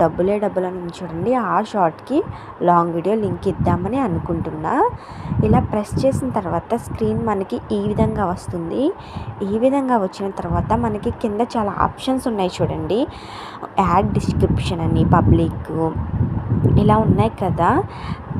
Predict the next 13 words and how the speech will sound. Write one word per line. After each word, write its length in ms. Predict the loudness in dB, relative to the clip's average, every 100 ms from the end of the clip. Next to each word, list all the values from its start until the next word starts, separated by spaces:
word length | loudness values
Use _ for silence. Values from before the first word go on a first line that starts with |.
| 0
నెక్స్ట్ 400 | 0 -2 -2 0
అక్కడ 480 | 0 2 2 2 2 -2 -2
రిలేటెడ్ 480 | 4 6 6 6 4
వీడియో 320 | 2 4 2
అని 100 | 2
ఉంది 180 | 0 -2 -2
చూడండి. 340 | 0 4 4
రిలేటెడ్ 520 | 4 4 6 6 6
వీడియో 340 | 2 -2 0 -2
అని 140 | -2
క్లిక్ 440 | -6 -6 -6 -8
చేసిన 240 | -8 -6 -2
తర్వాత 640 | 0 2 0 0 2